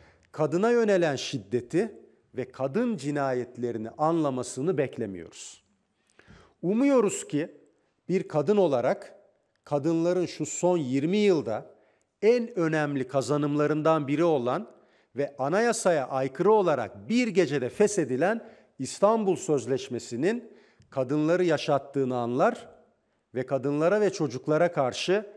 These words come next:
saygısız, kaygısız, vurdum duymaz düşüncelerinden bir an önce kurtulur.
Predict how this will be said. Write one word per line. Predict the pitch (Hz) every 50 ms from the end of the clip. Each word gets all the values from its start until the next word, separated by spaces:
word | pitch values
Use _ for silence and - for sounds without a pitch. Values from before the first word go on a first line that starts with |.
| - - _
saygısız, | - - - - - 147 147 147 135 120 131 127 - - 180 208 202 - - - - - - _ _ _ _ _
kaygısız, | - - 156 160 165 147 113 120 120 - - - 185 208 208 196 - - - - - - _ _
vurdum | 110 117 139 143 139 135 151 160 156 156
duymaz | 143 151 156 160 160 190 196 180 151 127
düşüncelerinden | 127 - - 131 123 107 123 120 120 117 107 110 104 113 117 175 190 202 208 - - - - - _ _
bir | - 101 104 185 202 185
an | 175 151 131
önce | 127 120 117 110 - 170 180 196 202 - - - - - - _ -
kurtulur. | - 151 143 - - - 104 80 -